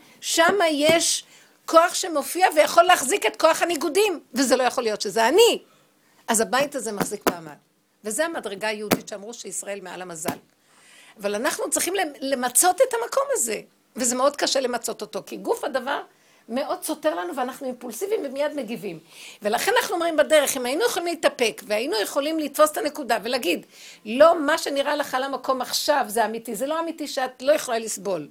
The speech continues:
זה לא אמיתי, אל תתני לזה ממשות. תתאפקי, צובבי, אל תאמיני בזה, ותראי שזה יחלוף." ואז הנקודה הפנימית יכולה להתקיים. אז זה כל הזמן העבודה, זה, זה החיים הכי קשים,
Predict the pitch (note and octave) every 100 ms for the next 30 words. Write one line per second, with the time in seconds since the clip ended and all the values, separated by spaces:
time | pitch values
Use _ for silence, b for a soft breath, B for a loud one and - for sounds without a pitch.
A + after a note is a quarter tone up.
0 | _ _ _ _ _ _ _ - A3+ C4+
1 | E4+ F4+ - F4+ - C4+ D#4 F#4 - E4+
2 | D#4+ C4 B3+ A#3+ - F3+ - _ b -
3 | C4+ - F#3 - D#4 F#4+ G#4+ b b b
4 | - C4+ C4+ A3 D#4 - E4+ E4+ E4+ D4
5 | E4+ G4+ F4+ D4+ D#4 - F#4+ - C4+ C4+
6 | C4 B3 A3+ - - A#3+ C4 F#4 B3 -
7 | B B B B B3 B3 C4 C#4 C#4 B3
8 | A#3+ A#3 A#3 - G3+ F#3+ G3+ - G3+ F#3+
9 | - G3+ E3+ E3 - G3+ E3 F#3+ G#3 D4+
10 | G4+ G#4 - D#4+ F4+ C4+ G#3+ F#3+ F#3+ C#4+
11 | C#4 A#3+ - b b b b b C#3+ D#3
12 | F#3 F3+ - E3 F3 - F#3+ G#3+ B3+ B3
13 | C4 - C4